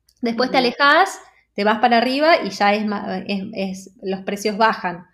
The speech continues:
Speaker 1: Obviamente no es, no te sale lo mismo comer sobre la playa en, en Cannes que en un restaurante en Grasse. O sea, te va a salir un poco menos,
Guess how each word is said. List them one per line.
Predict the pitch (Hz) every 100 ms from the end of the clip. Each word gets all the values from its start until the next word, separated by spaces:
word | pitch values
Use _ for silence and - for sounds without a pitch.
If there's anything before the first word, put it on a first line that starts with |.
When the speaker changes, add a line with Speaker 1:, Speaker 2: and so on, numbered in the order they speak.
| _
Speaker 1:
Obviamente | 196 202 208 220 226
no | 214 214
es, | 214
no | 208 202
te | 208
sale | 208 208
lo | 208
mismo | 208 190 185
comer | 196 196 190
sobre | 190 185 185
la | 180
playa | 196 202 214 208 -
en, | - 190 185 180 185 _ _ _ _
en | 202 214
Cannes | 220 247 262 294 339 - _ _
que | -
en | 190
un | 196
restaurante | 196 - 202 196
en | 196
Grasse. | 214 214 202 -
O | 190
sea, | 185
te | 185 180
va | 214
a |
salir | 220 196 196
un | 190
poco | 190 190
menos, | 180 175 165 160